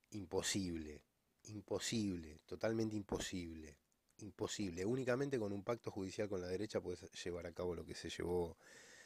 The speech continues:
a cabo en mi contra. Y no solamente judicial, sino que tiene que ser mediático también.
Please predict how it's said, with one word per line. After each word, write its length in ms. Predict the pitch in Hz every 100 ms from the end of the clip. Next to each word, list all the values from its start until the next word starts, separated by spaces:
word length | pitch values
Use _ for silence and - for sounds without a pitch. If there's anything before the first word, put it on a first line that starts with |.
| -
a 100 | -
cabo 200 | 87 85
en 80 | 82
mi 100 | 82
contra. 340 | 87 - - - _ _ _ -
Y 120 | 104
no 240 | 101 110 107
solamente 640 | - - 101 90 98 90
judicial, 380 | 87 95 135 135
sino 200 | 101 92
que 80 | 87
tiene 180 | 90 85
que 80 |
ser 180 | - 90
mediático 480 | 90 87 85 87 87
también. 360 | 85 82 80